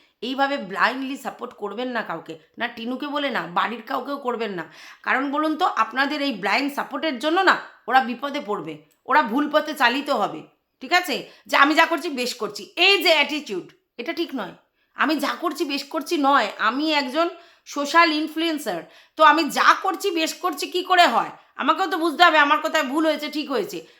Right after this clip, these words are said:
আচ্ছা, by the way, আমাকে অনেকে বলছেন যে আপনিও বসে পড়েন, আহ, উত্তর দিতে। হ্যাঁ, আমি তো কন্ট্রোভার্সি ক্রিয়েটার, আমাকে উত্তর দিতেই হবে,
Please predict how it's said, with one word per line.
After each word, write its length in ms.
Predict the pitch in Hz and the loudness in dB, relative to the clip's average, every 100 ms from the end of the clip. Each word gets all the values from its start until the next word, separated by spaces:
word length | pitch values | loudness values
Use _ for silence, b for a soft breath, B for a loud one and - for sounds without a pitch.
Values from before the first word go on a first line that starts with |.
| - | -12
আচ্ছা, 180 | - | 0
by 240 | 262 349 339 | 6 8 8
the 140 | 294 | 4
way, 100 | 247 | 6
আমাকে 300 | 254 285 311 | 4 4 2
অনেকে 240 | 320 311 311 | 0 0 -4
বলছেন 360 | 302 311 311 | -6 -6 -10
যে 140 | 294 339 B B B | -8 -8 B B B
আপনিও 360 | 277 277 320 302 | -2 0 0 2
বসে 280 | 285 285 | 0 -2
পড়েন, 300 | 285 285 277 | 2 2 2
আহ, 240 | 277 254 254 | 0 -4 -6
উত্তর 280 | - 294 269 | -8 -6 -6
দিতে। 300 | 202 - 226 | -6 -6 0
হ্যাঁ, 260 | 262 339 | 2 2
আমি 140 | 277 294 | 2 -2
তো 100 | 285 | -4
কন্ট্রোভার্সি 500 | 269 302 311 302 - | -4 -2 -6 -6 -10
ক্রিয়েটার, 360 | 233 180 160 - | -8 -8 -8 -4
আমাকে 260 | 226 262 | -4 -4
উত্তর 200 | 302 320 | -6 -6
দিতেই 340 | 269 285 302 254 | -6 -6 -2 -2
হবে, 260 | 175 165 | -2 -6